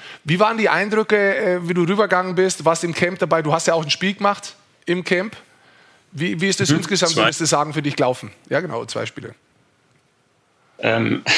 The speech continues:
Speaker 2: <laughs> ja, nee, ähm, Camp ging los. Also ich bin eine Woche früher hingefahren schon nach Boston, damit ich, äh, schon mal alle ein bisschen kennenlernen konnte und war dann ja auch beim Rookie Camp dabei.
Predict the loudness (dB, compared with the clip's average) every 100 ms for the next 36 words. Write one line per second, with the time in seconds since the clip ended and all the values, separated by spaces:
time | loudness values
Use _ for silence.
0 | 0 -2 -6 -14 -16 -18 _ 2 2 0
1 | -2 0 2 2 2 0 -2 -8 -8 -2
2 | -2 0 2 2 2 0 -2 -2 0 2
3 | 2 0 -2 -2 0 2 2 -2 -10 -20
4 | -2 2 2 2 2 2 0 0 -2 -6
5 | -8 -4 -2 0 -2 -4 -6 -12 -20 -20
6 | _ _ -4 -2 0 0 0 2 2 2
7 | 0 2 2 2 0 -2 -4 -4 -2 0
8 | 0 -2 -4 0 0 0 -2 0 2 2
9 | 2 2 0 -4 -4 -6 -2 0 0 2
10 | 2 2